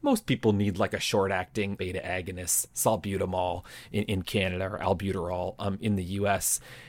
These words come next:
And then thereafter, if you're trying to classify them as, you know, mild, moderate, severe, you really need to take a good history and figure out how many days of the week are these symptoms affecting you.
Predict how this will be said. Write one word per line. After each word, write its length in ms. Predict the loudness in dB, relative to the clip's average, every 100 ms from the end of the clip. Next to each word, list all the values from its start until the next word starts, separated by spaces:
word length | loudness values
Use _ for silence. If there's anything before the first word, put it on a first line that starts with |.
| -2
And 140 | 4 6
then 200 | 6 4
thereafter, 880 | 2 4 4 4 2 2 -2 -2 -6 -18 -2
if 120 | 0 2
you're 80 |
trying 180 | 2 2
to 40 | 0
classify 600 | 0 -2 -2 -2 -2 -2
them 180 | -2 -6
as, 240 | -6 -8
you 80 | -8
know, 120 | -10 -4
mild, 440 | 0 2 0 -4
moderate, 380 | 0 0 0 -2
severe, 520 | -4 -2 -2 -2 -4 -8 -18 -20 -12
you 300 | -6 2 4
really 320 | 8 10 10
need 220 | 8 6 4
to 80 |
take 240 | 2 2 2
a 60 |
good 200 | 0 0
history 520 | 0 -2 -2 -6 -8 -10 -14 -10 2
and 200 | 2 4
figure 320 | 2 2 0
out 120 | -2 -6
how 380 | 2 6 8
many 180 | 8 4
days 340 | 2 0 0 -2
of 60 |
the 80 | -4
week 440 | -6 -8 -10 -12 -14 -2
are 160 | 6 6
these 180 | 6 2
symptoms 520 | 2 2 0 0 -2
affecting 560 | -4 -4 -4 -2 2 4
you. 340 | 6 6 4